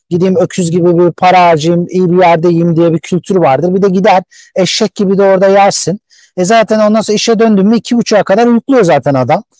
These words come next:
E, kahve iç, mahve iç. İki buçukla da beş buçuk arası çalışıyor bir daha bir üç saat. Ee,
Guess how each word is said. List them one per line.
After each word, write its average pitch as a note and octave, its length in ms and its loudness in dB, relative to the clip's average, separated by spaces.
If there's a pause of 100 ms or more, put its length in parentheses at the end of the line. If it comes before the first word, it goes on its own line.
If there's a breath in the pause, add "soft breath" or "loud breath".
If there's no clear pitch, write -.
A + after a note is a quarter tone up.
(240 soft breath)
E, E3 160 0
kahve F#3 400 0
iç, D#3+ 140 -4
mahve F#3 360 2
iç. A#3 100 -6
İki C4+ 280 -2
buçukla F3 420 -2
da C4 80 2
beş G#3 420 -2
buçuk A3 240 -6
arası F3+ 280 0
çalışıyor D3+ 480 -2
bir F3 100 0
daha D3 220 2
bir C#3 60 -2
üç B2+ 180 -4
saat. A#3 300 0 (720 loud breath)
Ee, A3 420 2